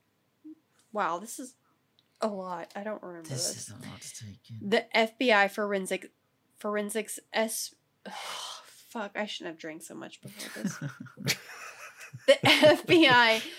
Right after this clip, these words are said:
Speaker 1: forensics expert found no hair in the trunk liner showing signs of decomposition.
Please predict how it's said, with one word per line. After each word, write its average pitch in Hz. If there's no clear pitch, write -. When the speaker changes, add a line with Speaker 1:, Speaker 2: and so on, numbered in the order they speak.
Speaker 1:
forensics 240
expert -
found 208
no 208
hair 208
in 214
the 208
trunk 226
liner 170
showing 196
signs 190
of 180
decomposition. 185